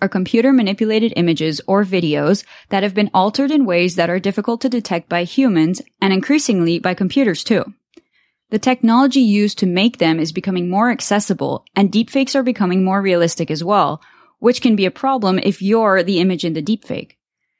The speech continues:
Facebook is one of the prime platforms used to distribute deepfakes, making the ability to weed them out worth Facebook's time to research.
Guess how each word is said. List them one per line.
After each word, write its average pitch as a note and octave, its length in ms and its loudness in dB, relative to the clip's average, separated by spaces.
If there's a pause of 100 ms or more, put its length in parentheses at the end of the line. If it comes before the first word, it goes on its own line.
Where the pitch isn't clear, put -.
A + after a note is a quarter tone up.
(240)
Facebook D#4 540 0
is A#3 160 0
one G#3+ 160 -2
of G#3 80 -2
the F#3 80 2
prime G#3+ 400 0
platforms E3 640 -4
used A#3 380 0
to F#3+ 60 -4
distribute A#3 520 0
deepfakes, D3+ 720 -4
making G#3 420 0
the F3+ 140 0
ability G3 480 0
to G#3 120 0
weed F3 240 -2
them E3 220 0
out F#3 380 0
worth G3+ 360 -2
Facebook's F#3 460 -2
time F#3 240 0
to D#3+ 100 -4
research. - 720 -4